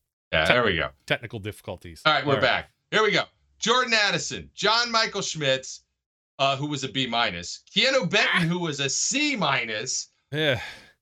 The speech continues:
Speaker 1: Will Levi Strauss
Speaker 2: <laughs>
Speaker 1: at sixty-nine gets us an A plus. Matthew Bergeron gets an A plus, and Jordan Battle gets us an A plus.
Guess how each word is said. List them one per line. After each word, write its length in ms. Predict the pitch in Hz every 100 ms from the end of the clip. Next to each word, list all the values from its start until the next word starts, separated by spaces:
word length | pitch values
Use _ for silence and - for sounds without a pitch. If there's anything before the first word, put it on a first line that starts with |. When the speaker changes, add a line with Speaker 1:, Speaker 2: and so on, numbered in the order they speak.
| _ -
Speaker 1:
Will 500 | 233 349 254 135 -
Levi 520 | 165 311 320 277 233 196
Strauss 880 | - - 202 170 131 135 139 - - _ _ _
Speaker 2:
<laughs> 280 | _ _ 214
Speaker 1:
at 220 | 208 -
sixty-nine 1120 | - 311 294 - 247 214 196 165 143 139 131
gets 220 | 143 139
us 120 | - 131
an 80 |
A 140 | 127 117
plus. 360 | 120 107 113
Matthew 360 | 165 185 196 202
Bergeron 500 | 214 240 185 196 170
gets 180 | 156 147
an 100 | 139
A 180 | 135 135
plus, 380 | 131 131 123 - - _
and 200 | 196 214
Jordan 380 | 147 202 190 156
Battle 300 | 156 147 131
gets 260 | 120 117 -
us 60 |
an 80 | 123
A 100 | 117
plus. 360 | 110 117 110